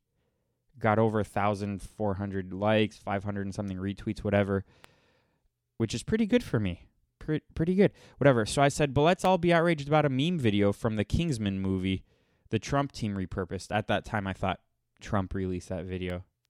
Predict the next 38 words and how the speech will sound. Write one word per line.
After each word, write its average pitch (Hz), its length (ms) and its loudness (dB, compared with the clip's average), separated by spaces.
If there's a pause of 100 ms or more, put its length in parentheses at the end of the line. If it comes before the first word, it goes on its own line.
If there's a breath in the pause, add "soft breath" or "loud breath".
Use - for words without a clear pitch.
(120)
They 117 100 2
didn't 120 160 0
even 98 180 -4
release 90 360 -8
that 92 120 -4
video, 110 280 2
but 98 180 4
everyone 113 420 2
was, 110 220 0
uh, 104 280 2 (840)
outraged 120 420 -2
because 107 300 -4
memes 139 480 -2
cause 120 400 0
violence. 95 680 -2 (800)
Violence 120 560 2
doesn't 110 260 -2
cause 98 280 0
violence. 95 440 -4
Memes 120 380 -6
do. 87 220 -6 (1300)
Um, 101 480 0
a 113 80 2
clip 160 280 2
from 156 200 0
a 135 40 2
movie 147 360 2
that 104 160 6
was 107 100 -2
totally 131 360 -2
fine 151 300 -2
when 98 120 -2
it 90 60 -4
came 98 180 -6
out 95 160 -4
five 98 240 0
years 139 240 0
ago 98 320 4